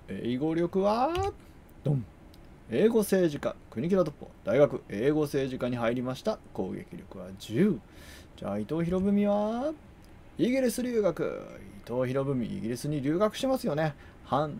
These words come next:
留学の半年前にはね、イギリスの公使館焼き討ちし-、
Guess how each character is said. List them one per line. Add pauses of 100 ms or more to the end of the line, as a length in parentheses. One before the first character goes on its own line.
(680)
留
学
の
半
年
前
に
は
ね、
イ
ギ
リ
ス
の
公
使
館
焼
き
討
ち
し-、